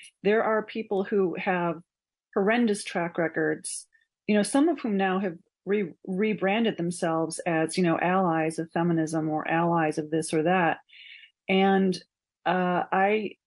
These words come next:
I think that, like, for a hundred years, the industry's modus operandi has been, if something about someone prominent, powerful is gonna come out, we are going to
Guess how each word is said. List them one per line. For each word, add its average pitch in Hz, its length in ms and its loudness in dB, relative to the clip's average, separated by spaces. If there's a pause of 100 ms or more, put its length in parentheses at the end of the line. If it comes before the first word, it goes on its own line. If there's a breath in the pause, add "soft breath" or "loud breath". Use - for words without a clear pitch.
I 196 40 2
think 254 340 -2
that, - 160 -2 (180)
like, 202 180 -2 (360)
for 226 120 2
a 214 80 -2
hundred 277 420 0
years, 185 600 -2 (880 soft breath)
the 185 160 0
industry's 240 600 0 (240)
modus 196 360 2
operandi 185 600 0
has 170 220 -4
been, 165 560 -2 (800)
if 277 200 2
something 262 640 -2
about 196 380 0
someone 196 380 -2
prominent, 196 560 -2 (120)
powerful 185 760 -2 (840)
is 190 180 2
gonna 202 200 2
come 196 240 0
out, 190 360 2
we 202 200 2
are 202 100 2
going 190 380 0
to 170 560 -2